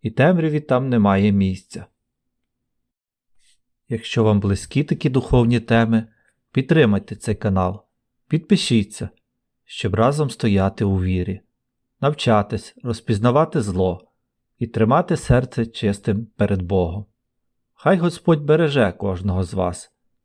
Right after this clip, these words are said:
укріпить у вірі і дасть мир вашим душам і домам. Во ім'я Отця і Сина і Святого Духа.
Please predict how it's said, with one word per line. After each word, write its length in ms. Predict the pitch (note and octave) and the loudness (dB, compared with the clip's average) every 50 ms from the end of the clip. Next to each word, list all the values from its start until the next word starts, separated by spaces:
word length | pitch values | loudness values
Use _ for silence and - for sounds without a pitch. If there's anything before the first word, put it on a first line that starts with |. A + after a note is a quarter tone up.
| _ _ | _ _
укріпить 560 | C#3+ G#2 - - G#2 G2 - A#2 G#2 - - | -14 -8 -4 -4 -4 0 0 0 0 0 0
у 80 | A2 G2 | 0 2
вірі 440 | G2+ A#2 C3+ C#3+ C#3 B2+ A#2+ - _ _ _ _ _ _ _ _ _ _ _ | 4 2 2 2 0 -4 -4 -6 _ _ _ _ _ _ _ _ _ _ _
і 60 | - | -8
дасть 340 | G#2+ G2 C3 E3+ - - - | -2 0 0 0 0 -2 -2
мир 260 | - A#2+ A2 G#2 G2 | 0 2 2 2 2
вашим 480 | F#2 F#2 G2 F#2+ - - A2+ F#2+ G2 G#2 | 0 0 -2 -2 -2 -6 -8 -8 -8 -4
душам 480 | G2+ A2+ B2+ D3 - - B2 A#2 A2+ - _ _ _ _ _ _ | -2 0 0 -2 0 0 0 0 -2 -4 _ _ _ _ _ _
і 120 | A#2 A2+ | -4 -2
домам. 440 | A#2 B2 G#2+ F#2 F#2+ F#2 F#2 F#2 G#2+ _ _ _ _ _ _ _ _ _ _ _ _ _ _ _ _ | 0 0 0 0 -2 -4 -6 -8 -12 _ _ _ _ _ _ _ _ _ _ _ _ _ _ _ _
Во 100 | - A2 | -4 -2
ім'я 320 | G2+ F#2+ F#2 F#2 F#2+ F#2 F#2 | 0 0 0 0 0 -2 -2
Отця 380 | F#2 - - - B2 C3 D#3 | -4 -6 -6 -2 0 0 0
і 120 | D#3 D3 C3 | 0 -2 -4
Сина 540 | - - - C#3 C3+ C3+ B2 B2+ B2 B2 _ _ _ _ _ _ | -6 -6 -2 -2 -2 0 -2 -4 -6 -8 _ _ _ _ _ _
і 80 | - G2+ | -12 -12
Святого 580 | - - - F#2+ F2+ - - C#3 D#3+ C#3+ C#3 | -12 -8 -8 -8 -6 -2 0 0 0 0 -2
Духа. 460 | A2+ G2 A2 G#2+ G#2 - - G#2+ G2+ | -4 -4 -4 -4 -6 -6 -8 -10 -10